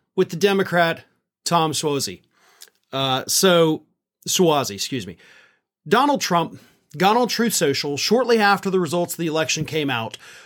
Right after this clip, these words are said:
to, as usual, make it all about him. Yes, the problem with that election, Donald Trump says, is that they didn't love him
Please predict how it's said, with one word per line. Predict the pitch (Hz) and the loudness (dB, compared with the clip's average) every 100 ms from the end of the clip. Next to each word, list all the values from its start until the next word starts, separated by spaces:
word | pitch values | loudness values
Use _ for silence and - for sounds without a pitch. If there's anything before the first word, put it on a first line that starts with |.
| _ | _
to, | - 196 185 185 - _ - | 0 4 6 4 0 _ -8
as | 139 147 147 | -4 -2 0
usual, | 302 202 208 180 165 - _ _ - | 0 0 2 2 0 -8 _ _ -4
make | 202 311 330 | 0 0 -2
it | 330 - | -6 -2
all | 226 262 | 2 4
about | 247 214 214 214 | 2 2 0 0
him. | - - - 226 214 139 90 - _ _ _ _ - | -8 -14 -6 0 0 0 -4 -16 _ _ _ _ -2
Yes, | 185 190 | 0 0
the | - | -2
problem | 190 285 285 320 285 233 | -2 2 2 2 2 0
with | 214 | 2
that | 220 190 | 2 0
election, | 180 190 185 175 156 | 2 0 0 -2 -2
Donald | 156 151 156 143 | 0 0 -2 -2
Trump | 170 143 139 | -2 -2 -2
says, | 151 127 127 117 | -4 -4 -4 -6
is | - 165 117 | -6 -4 0
that | 165 160 151 | 2 2 -2
they | 135 185 247 | -2 0 2
didn't | 269 247 247 185 | 2 0 0 -2
love | 180 180 196 160 | 0 4 4 2
him | 165 - 190 208 170 156 143 | -6 -4 2 4 2 0 -6